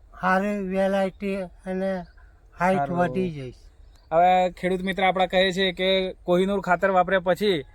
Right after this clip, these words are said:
Speaker 2: સારું એવું રિઝલ્ટ મળ્યું છે, ફૂટ અને ફાલની અંદર, અને સારો એવો ગ્રોથ બી થયો છે, અને પાંદડા બી તમે જોઈ શકો છો ખેડૂત મિત્રો, પાંદડા બી બતાવી દેજો,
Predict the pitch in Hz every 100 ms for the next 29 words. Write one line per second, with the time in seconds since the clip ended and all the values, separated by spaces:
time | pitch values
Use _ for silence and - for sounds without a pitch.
0 | - - - 185 180 190 190 180 170 180
1 | 185 190 190 180 196 - - - - -
2 | 170 196 196 190 190 190 185 190 190 190
3 | 202 202 - - 180 180 185 180 190 185
4 | 185 160 165 175 185 196 196 196 185 202
5 | 214 - - - - - 175 190 190 180
6 | 170 170 180 185 190 196 190 180 180 196
7 | 190 190 185 185 185 185 185 196 - -
8 | - - - - 165 170 180 175 180 175
9 | 165 165